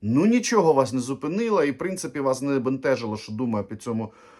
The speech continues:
е, у цьому випадку Європа. У вас все добре, ви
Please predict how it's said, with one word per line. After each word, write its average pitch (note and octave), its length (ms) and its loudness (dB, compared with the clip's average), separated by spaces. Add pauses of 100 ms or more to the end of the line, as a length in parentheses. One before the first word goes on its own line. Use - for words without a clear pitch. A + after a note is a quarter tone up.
(140)
е, G2+ 60 -4
у A2+ 300 0
цьому A#2+ 300 0
випадку A2+ 440 -2
Європа. F3 800 2 (320)
У A#2 100 -8
вас D#3+ 180 4
все C3+ 220 -2
добре, F#3 460 2
ви F3 340 2